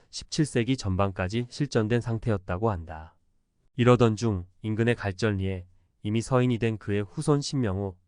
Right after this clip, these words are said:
등이 거주하고 있었는데 마침 신명호의 사위로 문자 해독이 가능한 오 일 만이 우연히 묘 앞에 세워진 묘가를 판독한 뒤에야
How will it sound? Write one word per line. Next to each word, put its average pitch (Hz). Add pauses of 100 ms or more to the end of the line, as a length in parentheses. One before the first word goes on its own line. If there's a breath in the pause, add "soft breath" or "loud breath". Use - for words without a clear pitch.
(160)
등이 117
거주하고 101
있었는데 87 (600)
마침 113
신명호의 131
사위로 113 (200)
문자 101
해독이 113
가능한 101
오 98
일 101
만이 85 (680)
우연히 117
묘 101
앞에 98
세워진 110
묘가를 101
판독한 135
뒤에야 90